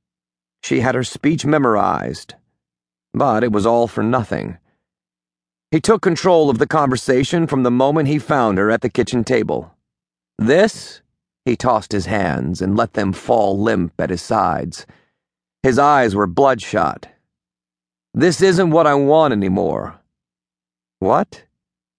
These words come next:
She held up the Polaroid. "You mean this?" Anger flashed in his eyes. He snatched the picture from her, crumpled it, and slammed it into the trash can. The look he gave her was cold,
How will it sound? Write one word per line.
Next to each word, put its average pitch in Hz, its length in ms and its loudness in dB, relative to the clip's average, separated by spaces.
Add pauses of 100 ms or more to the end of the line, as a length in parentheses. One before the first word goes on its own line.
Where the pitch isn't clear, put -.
She 127 200 -2
held 120 260 0
up 113 180 0
the 101 100 -4
Polaroid. 85 760 -2 (580)
"You 131 160 2
mean 104 320 0
this?" 104 600 -2 (1500)
Anger 120 380 2
flashed 110 580 -2
in 95 100 -2
his 87 120 -2
eyes. 92 540 0 (720)
He 143 100 0
snatched 151 460 -2
the 160 80 0
picture 127 400 -2
from 95 220 0
her, 104 220 -2 (340)
crumpled 117 420 0
it, 104 220 -2 (360)
and 131 160 0
slammed 151 480 0
it 107 120 2
into 104 180 0
the 113 80 0
trash 131 380 0
can. 90 480 -4 (1000)
The 135 80 2
look 147 300 2
he 165 140 2
gave 135 320 2
her 143 260 0
was 113 180 -2
cold, 101 760 0